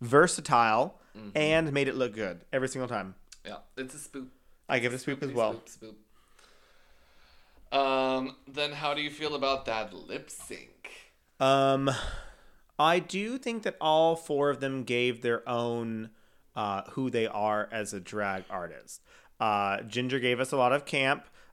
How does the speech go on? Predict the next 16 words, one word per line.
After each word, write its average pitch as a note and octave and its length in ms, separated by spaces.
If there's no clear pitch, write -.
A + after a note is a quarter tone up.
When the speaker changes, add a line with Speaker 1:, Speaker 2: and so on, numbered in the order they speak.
Speaker 1:
Uh, G#2+ 360
Raja B2 500
gave B2 280
us, B2 200
like, A2 260
actual, A#2 760
like, G#2 340
dancing A#2+ 540
and A2 300
fun B2 300
stuff. G#2 460
Uh, G#2+ 300
Kylie B2+ 800
did A#2+ 260
her A#2+ 180
stunts, A2+ 640